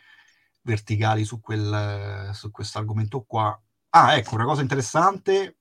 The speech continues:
è questa notizia qui, che condividiamo con tutti i nerd che ci seguiranno, che ci seguono o ci seguiranno dopo aver visto questa live. Dimenticate l'H T T P. Ethereum ha un nuovo standard di url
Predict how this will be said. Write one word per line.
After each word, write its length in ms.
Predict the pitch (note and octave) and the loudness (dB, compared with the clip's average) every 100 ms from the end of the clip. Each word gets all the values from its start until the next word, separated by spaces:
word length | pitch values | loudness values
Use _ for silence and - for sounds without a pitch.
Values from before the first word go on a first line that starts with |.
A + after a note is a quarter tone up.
| _ | _
è 100 | G#2 | -8
questa 260 | B2+ G#2+ | -6 -2
notizia 400 | A#2 A#2+ G#2+ A#2 | -2 -2 -4 -6
qui, 360 | A2 G#2+ A#2+ G#3 _ _ _ _ _ _ _ _ _ _ _ _ _ _ _ _ | -6 -4 -4 -6 _ _ _ _ _ _ _ _ _ _ _ _ _ _ _ _
che 260 | _ A2 G#2 | _ -4 -2
condividiamo 680 | - A2+ A2+ A2+ A#2+ B2+ A#2 | -2 0 2 2 2 2 2
con 180 | G#2+ G#2 | -2 -4
tutti 260 | - G#2+ B2+ | -6 -4 -2
i 60 | |
nerd 540 | C3 B2 G#2 G2+ G2 - | 0 0 -2 -6 -10 -14
che 200 | _ G#2+ | _ -8
ci 200 | G#2+ - | -8 -8
seguiranno, 840 | G#2 A2+ A2+ A2+ A2 G2+ G2 - - _ | -6 -6 -4 -2 -2 -4 -10 -14 -18 _
che 120 | - | -12
ci 120 | - | -8
seguono 340 | G#2+ D3+ G#2+ G#2 | -2 -2 -2 -4
o 20 | |
ci 160 | - | -4
seguiranno 500 | G#2+ G#2+ G#2+ A2 G#2 | -6 -4 -2 -2 -4
dopo 440 | G2+ G#2 G#2 G2 - _ _ | -4 -4 -6 -12 -14 _ _
aver 200 | - G#2 | -12 -8
visto 200 | G2+ G#2 | -8 -8
questa 340 | G#2 G#2 F#2+ E2+ | -10 -10 -10 -10
live. 200 | F#2+ - _ | -14 -20 _
Dimenticate 840 | B2+ C#3+ C#3+ D3 D#3+ D3+ D3 - _ _ _ _ - | 0 2 0 2 4 4 0 -6 _ _ _ _ -6
l'H 400 | A#2 C3+ - B2+ | 0 0 0 -6
T 160 | C3 A2 | -4 -6
T 120 | A#2+ | -6
P. 240 | - G#2 - _ | -6 -10 -10 _
Ethereum 480 | A2+ G#2+ E3+ F#3 F3 | -4 0 2 2 4
ha 100 | B2 | 4
un 100 | A#2 | 4
nuovo 260 | C3 D3+ | 4 4
standard 420 | A#2 - C#3 C3+ A2+ | 4 0 0 0 -2
di 260 | A2+ A#2+ - _ _ _ _ | -4 -4 -10 _ _ _ _
url 420 | A2+ G#2+ G2+ - | -6 -6 -6 -12